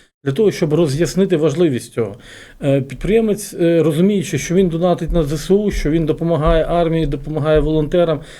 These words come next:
е, думає, що він робить достатньо для того, щоб держава існувала. Ні, недостатньо, е, тому що це, е, його власна ініціатива, а державний механізм, державний організм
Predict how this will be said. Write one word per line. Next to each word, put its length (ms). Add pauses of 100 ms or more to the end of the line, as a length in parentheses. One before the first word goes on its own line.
(260)
е, 140
думає, 360
що 160
він 120
робить 320
достатньо 500
для 140
того, 260
щоб 280
держава 440
існувала. 580
Ні, 260
недостатньо, 720 (180)
е, 340 (340)
тому 200
що 140
це, 320 (120)
е, 420 (220)
його 340
власна 500
ініціатива, 680 (580)
а 280
державний 800
механізм, 640
державний 600
організм 760